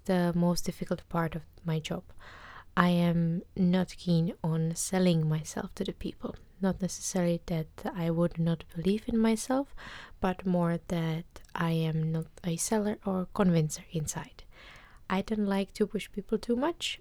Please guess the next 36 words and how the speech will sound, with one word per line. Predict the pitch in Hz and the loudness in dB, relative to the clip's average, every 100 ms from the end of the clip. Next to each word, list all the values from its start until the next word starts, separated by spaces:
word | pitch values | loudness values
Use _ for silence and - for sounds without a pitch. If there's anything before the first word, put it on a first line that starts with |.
| - | -2
unless | 180 170 165 - | 0 0 -2 -2
I | 165 | -4
truly | 160 - 180 170 | -4 -2 0 -2
feel | - 180 175 - | -4 -2 -2 -4
it's | 151 - - - - | -6 -10 -12 -20 -4
unnecessary. | 170 160 151 226 - 208 277 - - - - - - - - - - - - | 0 0 0 -6 -6 -8 -12 -14 -20 -20 -20 -20 -20 -20 -20 -20 -20 -12 -4
However, | 208 208 185 180 269 - - - - | 2 4 4 4 0 0 -16 -20 0
we | 185 175 175 175 | 4 4 4 0
can't | - 185 180 | 0 4 4
forget | - - 170 165 - | 2 -2 0 0 -6
that | 170 | 0
the | 165 | 4
market | 165 170 - 170 415 | 6 4 0 -4 0
is | 156 - - - | -2 -4 -10 2
really | 180 165 | 4 4
saturated, | - 175 - 165 156 - - - - | 0 -4 -2 -2 -2 -6 -14 -16 -2
and | 170 170 | 0 2
in | 180 | 0
order | 247 220 226 | 4 4 4
to | 247 220 | -2 -4
find | - 208 196 190 - | 2 4 4 2 0
our | 180 175 | 2 2
clients, | - 240 262 277 285 - - - - - - | 2 4 4 2 -2 -10 -12 -14 -16 -10 2
we | 180 | 4
must | 175 175 - - | 4 2 -2 -12
fight | - 165 214 302 - - | -6 -2 -2 -6 -10 -4
to | 180 165 | -2 0
find | - - 160 160 160 - | -2 0 2 0 -2 0
our | 170 | 0
place | 165 - 151 147 - - | 0 -2 -2 -2 -10 2
in | 160 147 | 4 4
it. | - - - - - - - - - - | -2 -14 -18 -20 -20 -20 -20 -20 -20 -20
Here | - 254 | 4 8
I | 240 | 8
can | 226 233 208 | 6 4 4
advise | 190 190 180 220 - | 4 2 2 0 -4